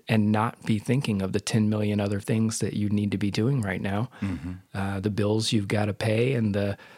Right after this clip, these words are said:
Speaker 1: device in your pocket that's fighting for your attention and buzzing every twenty seconds to
Speaker 2: Yeah.
Speaker 1: let you know that there's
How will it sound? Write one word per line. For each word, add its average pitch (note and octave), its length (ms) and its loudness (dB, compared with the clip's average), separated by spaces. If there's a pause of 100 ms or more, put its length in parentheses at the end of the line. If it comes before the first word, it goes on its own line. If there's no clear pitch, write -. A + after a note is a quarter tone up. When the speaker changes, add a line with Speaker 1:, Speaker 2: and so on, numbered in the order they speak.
(140)
Speaker 1:
device A2+ 540 2
in A#2 140 4
your G#2+ 120 2
pocket B2 540 2
that's - 240 2
fighting B2 400 2
for C3 100 0
your A#2+ 160 4
attention A#2+ 420 2
and A#2 160 4
buzzing A#2 380 2
every A2+ 220 2
twenty A#2 300 2
seconds B2 580 0
to A#2 80 0
Speaker 2:
Yeah. G#2 80 2
Speaker 1:
let G#2 140 0
you A2 120 2
know A2 220 2
that A#2+ 140 0
there's G#2+ 320 0